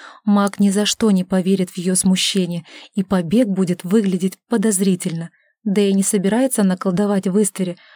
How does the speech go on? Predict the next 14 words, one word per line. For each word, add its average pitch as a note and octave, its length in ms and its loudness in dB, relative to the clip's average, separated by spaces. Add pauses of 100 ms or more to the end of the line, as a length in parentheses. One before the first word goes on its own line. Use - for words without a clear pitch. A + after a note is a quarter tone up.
(260)
Хватит A3 500 0
того, G#3+ 460 0
что - 180 -2
пришлось G3 420 0
бежать F#3+ 360 -2
из F#3+ 140 -2
Маскарта. G3 600 -2 (1120)
Она A3 240 2
попыталась A3 640 0
найти G3+ 280 0
Хенли G#3 400 0
взглядом G3 640 0 (280)
и A3 120 2
заметила, G3 680 0